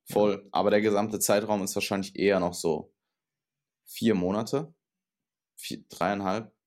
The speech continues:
Speaker 2: Monate, vier, vier Monate so in dem Rahmen.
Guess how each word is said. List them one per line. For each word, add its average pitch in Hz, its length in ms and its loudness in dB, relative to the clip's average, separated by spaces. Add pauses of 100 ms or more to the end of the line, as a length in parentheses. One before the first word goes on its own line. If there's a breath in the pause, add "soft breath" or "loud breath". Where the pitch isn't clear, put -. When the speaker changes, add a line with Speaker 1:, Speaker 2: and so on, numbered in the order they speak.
(140)
Speaker 2:
Monate, 120 440 -2
vier, 107 400 -4
vier 104 160 -4
Monate 113 380 -2
so 110 300 -4 (500)
in 82 120 -4
dem 95 180 0
Rahmen. 95 400 -4